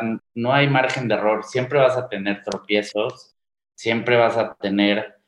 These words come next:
fracasos, pero si tú tienes la convicción de lo que estás haciendo es lo que realmente te llena y te motiva, siempre vas a,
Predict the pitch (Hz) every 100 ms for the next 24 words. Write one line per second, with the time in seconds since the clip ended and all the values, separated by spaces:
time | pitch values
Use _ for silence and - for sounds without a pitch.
0 | _ _ 110 104 - 104 - 120 143 -
1 | - _ _ _ 110 104 101 98 98 98
2 | 98 98 95 95 - _ _ _ _ _
3 | _ - 110 - 135 147 143 107 90 104
4 | 101 95 - 113 117 107 98 95 104 104
5 | 117 113 113 - 107 107 95 - 101 107
6 | - 120 117 98 95 101 104 101 101 -
7 | 92 90 95 101 101 95 85 - 98 101
8 | 120 - - - 110 107 107 104 107 95
9 | 90